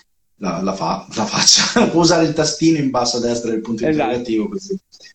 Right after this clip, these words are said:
Speaker 1: poi rimane lì in memoria, se no, se la scrive sul, eh, commenti, cerco di leggerla, sto guardando, quindi magari la vedo, poi me la ricordo. Ehm,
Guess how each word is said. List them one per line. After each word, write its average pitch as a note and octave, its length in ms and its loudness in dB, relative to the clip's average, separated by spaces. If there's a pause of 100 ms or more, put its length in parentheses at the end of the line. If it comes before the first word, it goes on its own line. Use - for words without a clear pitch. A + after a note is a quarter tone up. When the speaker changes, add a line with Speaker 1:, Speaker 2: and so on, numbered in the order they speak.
(180)
Speaker 1:
poi A#2+ 160 0
rimane G#2+ 320 4
lì G#2 80 4
in G#2 80 6
memoria, G2+ 400 2
se G2 120 0
no, G#2+ 280 2
se - 100 -8
la F#2+ 100 0
scrive F#2+ 320 0
sul, F#2+ 320 0 (360)
eh, - 40 -12
commenti, F#2+ 800 0 (300)
cerco G2+ 300 -2
di G2 120 0
leggerla, F#2+ 840 -2
sto G2 300 -4
guardando, F#2+ 560 -2
quindi F2+ 200 -6
magari F2+ 280 -2
la F2+ 100 -2
vedo, F2+ 300 -2
poi F2 160 -6
me F2 80 -2
la E2+ 80 -4
ricordo. E2+ 500 -8 (520)
Ehm, A#2 920 2